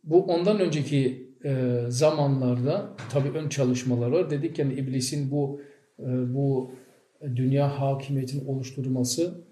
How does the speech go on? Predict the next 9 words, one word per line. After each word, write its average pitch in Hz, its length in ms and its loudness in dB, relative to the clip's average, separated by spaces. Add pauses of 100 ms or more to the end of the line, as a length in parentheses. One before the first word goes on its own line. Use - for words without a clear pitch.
(140)
sadece 135 520 0
bir 135 60 -6
üç 120 240 -8
yüz 131 160 -4
yıllık 127 300 0
bir 123 60 -6
çalışmadan 123 600 -2
ibaret 117 440 -4
değil. - 360 -2